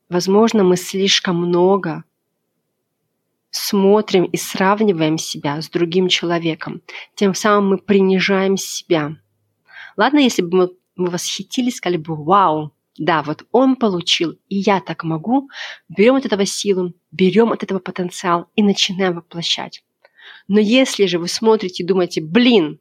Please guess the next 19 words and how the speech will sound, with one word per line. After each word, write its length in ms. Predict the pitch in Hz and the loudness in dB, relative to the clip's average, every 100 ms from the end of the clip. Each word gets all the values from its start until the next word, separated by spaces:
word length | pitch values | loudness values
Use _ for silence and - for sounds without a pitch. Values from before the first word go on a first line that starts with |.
| _ | _
у 60 | 196 | 0
него 200 | 196 202 | 2 2
получилось, 640 | 202 175 175 - 180 160 - | 0 -2 -2 0 0 -2 -4
у 80 | |
меня 240 | 175 175 180 | 0 2 2
нет, 380 | 185 170 160 - _ _ - - - | 2 2 -2 -16 _ _ -16 -16 -2
и 160 | 202 196 | 2 4
у 20 | |
меня 220 | 196 196 | 4 2
опять 600 | 185 - 196 156 - - _ _ _ _ | 0 0 0 0 -4 -16 _ _ _ _
это 160 | - | 0
не 100 | 180 | 2
получается, 800 | 180 175 170 - 175 156 - - - - | 2 -2 -2 0 0 -4 -8 -14 -10 0
и 80 | |
опять 380 | 196 185 214 190 | 0 2 0 2
это 160 | 185 175 | 0 2
невозможно 800 | 170 180 175 170 190 190 180 170 | 4 4 2 0 2 2 2 -2
для 180 | 156 | -2
меня, 280 | 156 160 156 | -4 -4 -8